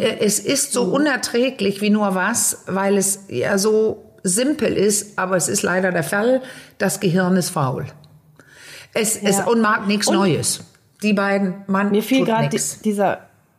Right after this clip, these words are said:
Speaker 1: Frau tut
Speaker 2: Mir
Speaker 1: nix.
Speaker 2: fiel grad dieser kurze, die Macht der Gewohnheit auch, ne? Du
Speaker 1: Das
Speaker 2: hast,
Speaker 1: ist es.
Speaker 2: genau, du hast ja so oft schon gesagt, das Gehirn mag es einfach,
Speaker 1: Nein,
Speaker 2: mag Veränderung
Speaker 1: nein.
Speaker 2: nicht und dann
Speaker 1: Lieber,
Speaker 2: kommt die Macht der Gewohnheit ins Spiel.
Speaker 1: lieber Schlimmes, weil es bekannt ist.
Speaker 2: Ja.
Speaker 1: Oder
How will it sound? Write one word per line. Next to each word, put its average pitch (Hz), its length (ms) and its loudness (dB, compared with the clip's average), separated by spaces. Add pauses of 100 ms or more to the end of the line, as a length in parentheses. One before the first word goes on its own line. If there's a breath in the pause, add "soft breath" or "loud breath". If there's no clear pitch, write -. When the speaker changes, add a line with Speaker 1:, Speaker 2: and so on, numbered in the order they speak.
(100)
Speaker 1:
Frau 180 260 -4
tut 170 180 -6
Speaker 2:
Mir 190 120 4
Speaker 1:
nix. 196 120 -4
Speaker 2:
fiel 226 100 0
grad 196 220 -2
dieser 196 240 0
kurze, 226 340 -2
die 196 80 2
Macht 190 300 0
der 175 80 2
Gewohnheit 170 640 -4
auch, 147 220 -2
ne? 208 200 0
Du 220 80 -2
Speaker 1:
Das 233 120 0
Speaker 2:
hast, 349 140 2
Speaker 1:
ist 226 80 4
es. 208 60 4
Speaker 2:
genau, 185 140 2
du 170 80 2
hast 175 160 -2
ja 175 80 2
so 202 120 0
oft - 180 -2
schon 214 100 -2
gesagt, 202 300 -2
das 170 120 -2
Gehirn 196 300 4
mag 202 220 0
es 185 120 -8
einfach, 240 360 0
Speaker 1:
Nein, - 100 -12
Speaker 2:
mag 214 200 -4
Veränderung 165 580 0
Speaker 1:
nein. 160 80 -4
Speaker 2:
nicht 175 180 0
und 175 100 2
dann 175 140 2
Speaker 1:
Lieber, 175 280 2
Speaker 2:
kommt 196 200 -2
die 180 80 0
Macht 175 240 0
der 185 80 0
Gewohnheit 175 480 2
ins 160 200 0
Spiel. 254 240 0
Speaker 1:
lieber 330 260 0 (160)
Schlimmes, 247 800 -2 (380)
weil 220 200 0
es 220 100 -4
bekannt 202 420 -4
ist. 175 220 -2
Speaker 2:
Ja. 175 60 -6 (200)
Speaker 1:
Oder 220 320 2